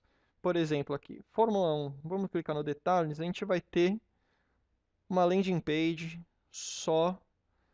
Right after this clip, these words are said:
de cruzeiros que conciliam com a Fórmula um.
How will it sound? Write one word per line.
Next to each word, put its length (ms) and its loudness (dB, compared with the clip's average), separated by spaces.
de 140 -8
cruzeiros 1040 -2
que 460 -2
conciliam 680 -2
com 160 -2
a 60 -2
Fórmula 440 0
um. 200 -8